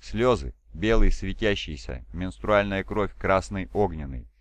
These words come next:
испражнения рвотная желчь, всевозможные тёмные оттенки. Прежде она и представить себе не могла, сколько красок таится в человеческом теле.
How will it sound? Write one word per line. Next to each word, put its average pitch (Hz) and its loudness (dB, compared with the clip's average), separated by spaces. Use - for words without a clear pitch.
испражнения 101 -2
рвотная 95 0
желчь, 95 -4
всевозможные 98 -4
тёмные 95 -2
оттенки. - -8
Прежде 95 -2
она 87 -2
и 92 -4
представить 95 -2
себе 85 -8
не 82 -6
могла, 80 -4
сколько 95 -6
красок 95 0
таится 87 -6
в - -8
человеческом 85 -8
теле. 69 -8